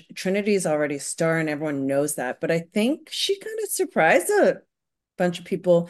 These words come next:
She leveled up on another level. We already knew she had that star quality, but the quality of wrestling in that match, and of course we know Jordan, um, is always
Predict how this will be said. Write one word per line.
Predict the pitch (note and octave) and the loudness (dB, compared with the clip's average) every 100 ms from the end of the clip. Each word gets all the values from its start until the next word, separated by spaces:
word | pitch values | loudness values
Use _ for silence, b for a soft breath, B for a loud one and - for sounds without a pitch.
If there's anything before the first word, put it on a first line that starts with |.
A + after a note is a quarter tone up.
| B | B
She | - A#3+ | -6 -2
leveled | B3+ C4+ C4+ G#3 E3 | 4 4 4 2 4
up | D#3+ - - - | 4 2 -4 -4
on | F#3 | -2
another | E3+ D#3+ F3+ E3+ | 0 2 2 2
level. | D3 C3+ C#3+ A3 | 0 -2 -2 -2
We | A3 A#3+ | 0 2
already | C4+ A3 | 2 2
knew | F#3 F#3+ G3 G3 G3+ G#3 b b | 0 2 2 2 -2 -6 b b
she | - | 2
had | F#3+ | 2
that | E3 - | 2 -4
star | - F3 E3 | -4 -2 -2
quality, | E3 F3+ F3 F3 F3+ | -2 -2 0 2 0
but | F3 E3 D#3 | -2 -6 -6
the | C#3+ | -8
quality | - F3 F3 G3 G#3+ G#3+ | -6 2 6 6 6 2
of | D#3 | 0
wrestling | - - - C#3+ | -6 -6 -6 -6
in | D#3+ | -4
that | D#3 D3 | -4 -4
match, | D#3+ D#3+ E3+ | -4 -4 -4
and | D#3+ | -4
of | C3+ _ F3+ | -6 _ 6
course | F#3 F3+ | 6 6
we | E3+ | -4
know | D3+ C3+ | -4 -6
Jordan, | - C3+ C3+ C3 C#3 C#3+ B B B B | -4 -4 -4 -4 -8 -10 B B B B
um, | D#3+ D#3 C#3+ C3+ C3+ - | -2 0 0 -4 -8 -6
is | D#3+ | 4
always | F3+ F3+ E3+ C#3+ C#3+ - - | 8 10 8 4 -2 -8 -10